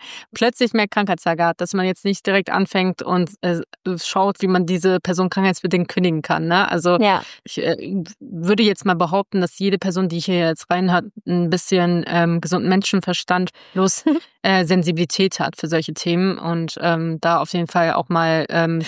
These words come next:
Speaker 1: für die Person sich einsetzt und sponsort. Ähm, genau. Was ich, also worunter ich sehr leide, Mimi, ist, ähm, manchmal die richtigen Worte zu finden. Ich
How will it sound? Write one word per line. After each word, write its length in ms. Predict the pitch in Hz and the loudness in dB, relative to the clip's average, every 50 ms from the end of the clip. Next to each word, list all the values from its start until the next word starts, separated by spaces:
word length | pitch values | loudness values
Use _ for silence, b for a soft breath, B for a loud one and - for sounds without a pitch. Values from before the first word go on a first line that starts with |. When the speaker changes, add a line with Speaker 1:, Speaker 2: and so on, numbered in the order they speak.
| B B B B | B B B B
Speaker 1:
für 140 | - - 190 | -6 -4 -2
die 80 | 175 175 | -2 0
Person 380 | - 185 165 147 175 175 175 | 2 0 2 2 2 2 2
sich 160 | 156 160 - - | 0 0 -2 -2
einsetzt 340 | 165 170 160 175 - - | 0 0 0 0 0 -2
und 120 | 160 170 - | -2 -4 -6
sponsort. 600 | - - - 175 175 156 160 151 156 202 - - B B B B B B B B B B | -4 -2 0 0 0 2 2 2 0 0 -2 -6 B B B B B B B B B B
Ähm, 460 | - 185 185 180 175 175 175 175 170 - _ _ _ _ _ _ - | 0 0 2 2 2 0 0 -2 -6 -10 _ _ _ _ _ _ -2
genau. 320 | - 208 208 202 185 170 - b b b b b b _ _ | 0 2 2 2 2 0 -2 b b b b b b _ _
Was 260 | 202 202 202 - - _ | 0 0 0 -2 -6 _
ich, 500 | - 214 233 269 285 311 339 330 - - - | 2 4 4 4 4 4 2 0 -2 -4 -2
also 300 | - 190 175 208 190 170 190 - | 0 0 2 0 0 -2 -6 -10
worunter 680 | 185 165 - 190 - - - - 196 196 - 208 - - | -6 -4 -4 -4 -4 -6 -6 -2 -2 0 0 0 -2 -4
ich 100 | 190 - | -6 -4
sehr 160 | - 180 175 | -2 0 0
leide, 400 | 175 175 214 214 - - 220 214 | 2 0 0 -2 -2 -2 0 0
Mimi, 280 | 208 208 214 220 226 - - - | 2 2 4 2 2 0 -2 -2
ist, 400 | 208 214 226 226 - - - - _ - - | 0 0 0 0 -4 -10 -20 -20 _ -2 0
ähm, 300 | 190 190 190 190 190 - - _ | 2 2 4 2 0 -2 -4 _
manchmal 560 | - 190 185 185 196 - - 208 190 185 170 - _ - | -2 0 2 2 2 2 2 2 0 0 0 -4 _ -4
die 80 | - 180 | -2 0
richtigen 320 | 185 175 - 180 170 156 | 0 0 0 0 0 0
Worte 240 | 165 170 190 - 208 | 0 0 -2 -2 -4
zu 160 | - - 220 | -2 -2 -2
finden. 460 | - - 220 214 - - 233 254 285 - | 0 0 -2 -2 0 2 2 2 2 0
Ich 100 | - 196 | -2 -4